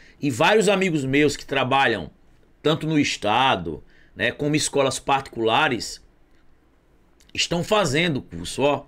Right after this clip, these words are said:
Gente, ao todo, nós já temos dentro dessa isolada seiscentos e dezessete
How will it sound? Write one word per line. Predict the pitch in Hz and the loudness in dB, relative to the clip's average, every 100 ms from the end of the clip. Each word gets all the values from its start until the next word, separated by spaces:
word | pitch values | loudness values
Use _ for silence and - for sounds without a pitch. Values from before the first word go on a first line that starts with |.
| - _ _ - - - _ | -18 _ _ -20 -20 -20 _
Gente, | 165 175 147 - - - - - - - - - - - _ _ _ _ | 2 2 2 -6 -20 -20 -20 -20 -20 -20 -20 -20 -20 -20 _ _ _ _
ao | - 185 226 | 4 6 6
todo, | 190 - 156 180 123 101 - - - - _ _ | 2 0 4 4 2 -4 -10 -20 -20 -20 _ _
nós | 120 151 147 | -2 0 2
já | 180 | 2
temos | 160 160 151 139 | 0 0 0 -2
dentro | 107 156 165 | -2 -2 0
dessa | 165 156 147 | -2 0 0
isolada | 143 123 110 139 131 95 76 - - - _ _ _ | 0 0 2 2 2 -2 -8 -14 -20 -20 _ _ _
seiscentos | - - 170 180 - - 170 190 202 202 151 | -10 -2 2 2 2 0 2 0 0 -4 -2
e | 180 | -2
dezessete | 143 139 151 143 127 127 135 - 156 | -2 0 0 0 0 0 0 -4 -6